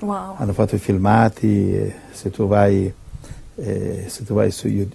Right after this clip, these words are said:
Speaker 2: YouTube, eh, li, li trovi queste cose, filmati, hanno visto montagne di casse da morto.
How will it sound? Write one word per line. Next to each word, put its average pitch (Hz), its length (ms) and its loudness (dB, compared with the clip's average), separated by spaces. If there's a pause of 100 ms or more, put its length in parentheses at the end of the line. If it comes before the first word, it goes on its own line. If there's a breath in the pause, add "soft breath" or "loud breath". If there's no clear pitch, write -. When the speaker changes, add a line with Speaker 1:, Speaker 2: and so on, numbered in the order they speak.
Speaker 2:
YouTube, 107 640 2
eh, 127 180 0
li, 92 200 -4
li 90 140 -6
trovi 117 340 4
queste 90 260 -8
cose, 92 160 -6
filmati, 101 540 -2
hanno 92 160 -2
visto 98 480 -2
montagne 104 720 2
di 90 100 -4
casse - 340 -2
da 98 100 0
morto. 104 420 -2